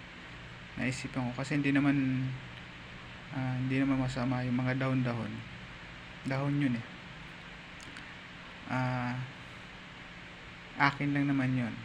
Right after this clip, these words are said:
At nasubukan ko na pang al-, apat na araw ko na ngayon. Ah, parang okay lang siya.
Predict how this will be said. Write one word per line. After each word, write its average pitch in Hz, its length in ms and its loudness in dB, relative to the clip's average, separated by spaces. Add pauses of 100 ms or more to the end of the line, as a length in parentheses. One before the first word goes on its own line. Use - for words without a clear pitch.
(280)
At - 160 -10
nasubukan 151 560 0
ko 156 80 0
na 151 80 0
pang 139 160 2
al-, 135 480 2
apat 131 400 0
na 131 160 6
araw 131 240 0
ko 143 80 2
na 135 80 4
ngayon. 117 320 2 (1500)
Ah, 123 320 -4
parang 165 360 -2 (1300)
okay - 160 -2
lang 254 160 10
siya. - 160 4